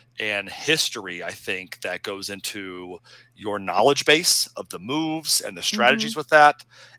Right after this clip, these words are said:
Speaker 1: And it is very unlikely that if you just pick a person, it's gonna be, like, a fun and fair game.
Speaker 2: Okay.
Speaker 1: Aaron and I play with each other a lot, so it's fine. Like, we,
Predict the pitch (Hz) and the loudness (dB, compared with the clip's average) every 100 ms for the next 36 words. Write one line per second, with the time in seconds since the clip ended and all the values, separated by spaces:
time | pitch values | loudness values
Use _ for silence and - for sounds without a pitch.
0 | - 123 123 117 110 - 127 139 143 123 | -2 0 2 -2 -4 0 2 2 2 0
1 | 120 110 117 147 165 107 101 87 90 - | 0 0 4 4 4 -8 -8 -8 -10 -14
2 | - - - 113 104 95 - _ 104 - | -20 -20 -2 2 2 0 -6 _ -18 -10
3 | 120 - - 151 147 - - 139 - 117 | -8 -8 -8 -6 -6 -10 -8 -4 -4 -4
4 | 101 95 92 _ _ _ 117 - 135 123 | -4 -6 -14 _ _ _ -2 0 0 -2
5 | 120 113 104 92 - - 107 98 92 90 | -2 0 0 0 -8 -2 0 0 -4 -10
6 | - 90 78 - - 117 _ _ - 233 | -10 -10 -10 -14 -16 -20 _ _ -14 -12
7 | - 156 139 139 139 135 131 117 113 113 | -14 -2 2 4 4 2 0 -4 -4 -4
8 | 92 95 104 107 127 - - 110 101 - | -4 0 4 6 6 2 -2 -2 -2 -2
9 | 98 101 120 113 101 - 104 98 104 | 0 0 -2 -2 -4 -6 -8 -4 -6